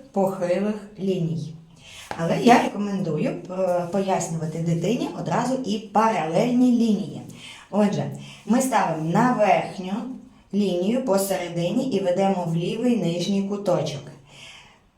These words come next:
З правого верхнього куточка до середини нижньої лінії. Таким чином дитина бачить, що наші дві лінії мають паралельними бути.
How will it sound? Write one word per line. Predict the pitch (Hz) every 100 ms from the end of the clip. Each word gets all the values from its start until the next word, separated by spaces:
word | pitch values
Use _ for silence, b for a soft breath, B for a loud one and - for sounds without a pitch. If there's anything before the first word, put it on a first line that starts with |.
| -
З | -
правого | 311 208 202 175 170 160
верхнього | 160 160 208 220 240
куточка | 262 262 262 262 - 302
до | 196 196
середини | 190 180 175 202 226 220
нижньої | 180 170 196 190 185 185
лінії. | 180 165 139 - - B B
Таким | 170 165 349
чином | - 208 220 262
дитина | 196 196 202 254
бачить, | 190 165 165 240
що | - 202
наші | 202 247 - 202
дві | 165 190 220 - 170
лінії | 180 165 165 226 254 185
мають | 185 214 220 -
паралельними | - 220 220 202 202 220 226 196 165 160
бути. | 147 135 135